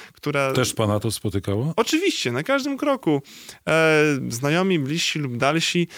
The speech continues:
Speaker 1: potrafili zanegować to, co robiłem, powiedzieć mi, że to jest słabe, beznadziejne i nic z tego nie wyjdzie, że jestem bardzo, bardzo, bardzo mały, pomimo tego mojego wzrostu. E, i,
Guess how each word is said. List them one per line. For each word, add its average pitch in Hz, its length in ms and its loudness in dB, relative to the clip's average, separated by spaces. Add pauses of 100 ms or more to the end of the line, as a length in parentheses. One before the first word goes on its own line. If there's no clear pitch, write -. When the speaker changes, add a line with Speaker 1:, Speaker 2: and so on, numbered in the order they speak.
(200)
Speaker 1:
potrafili 143 640 -2
zanegować 139 600 0
to, 143 80 -4
co 135 200 -2
robiłem, 139 540 2
powiedzieć 123 500 -4
mi, 123 140 -4
że 117 100 -4
to 120 120 -4
jest 117 200 -2
słabe, 135 420 0
beznadziejne 131 720 -2
i - 20 -4
nic 131 180 -6
z - 60 -10
tego 131 220 -4
nie 123 240 -4
wyjdzie, 139 220 -2
że 123 80 -4
jestem 120 320 -4
bardzo, 147 300 2
bardzo, 143 300 2
bardzo 139 320 0
mały, 143 280 2
pomimo 123 360 -4
tego 117 300 -6 (380)
mojego 117 300 -4
wzrostu. 120 480 -2 (540)
E, 165 320 2 (200)
i, 202 400 0